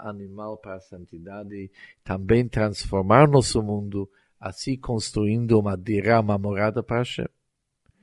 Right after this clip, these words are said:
O motivo sobre isso, que para cumprir uma mitzvah, b'maseh u b'dibur, através de um ato,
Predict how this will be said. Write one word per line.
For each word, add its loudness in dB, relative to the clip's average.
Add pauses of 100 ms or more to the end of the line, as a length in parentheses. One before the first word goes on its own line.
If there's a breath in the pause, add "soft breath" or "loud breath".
(160)
O 8
motivo 6
sobre 4
isso, -2
que -4
para 4
cumprir 4
uma 4
mitzvah, 4
b'maseh 4
u -2
b'dibur, 0 (540 soft breath)
através 4
de 0
um 2
ato, 4